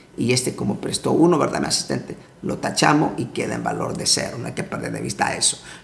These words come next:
Luego decimos diez menos cinco es cinco. Este queda en valor de cero. Y bajamos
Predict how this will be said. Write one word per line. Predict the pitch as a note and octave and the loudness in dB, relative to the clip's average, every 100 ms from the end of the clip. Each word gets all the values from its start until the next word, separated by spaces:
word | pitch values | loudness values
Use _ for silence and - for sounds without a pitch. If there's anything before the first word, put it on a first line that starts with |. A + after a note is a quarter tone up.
| - | -2
Luego | B2+ A#2 | 2 4
decimos | A#2+ C3+ A#2+ A#2+ C#3 | 4 4 2 0 0
diez | A2+ - | 2 2
menos | A#2+ A2+ G#2+ | 0 0 0
cinco | - B2 - - | 2 0 -2 -4
es | A2+ - | 0 2
cinco. | D#3 D#3 D#3 A3+ A3 - - - - - - - - | 4 4 2 -6 -6 -10 -20 -20 -20 -20 -20 -20 -12
Este | - G2+ - | 0 0 0
queda | - G#2+ | -2 -2
en | G#2 | 0
valor | G2+ G#2 G2+ G#2 | 0 0 0 0
de | A2 | 4
cero. | - C#3 C#3 D#3+ - - - - - - | 6 6 6 4 0 -12 -20 -20 -14 -2
Y | B2+ | 2
bajamos | C3+ A#2 A#2+ A#2+ A2+ A2 - - | 2 2 0 0 0 0 0 -4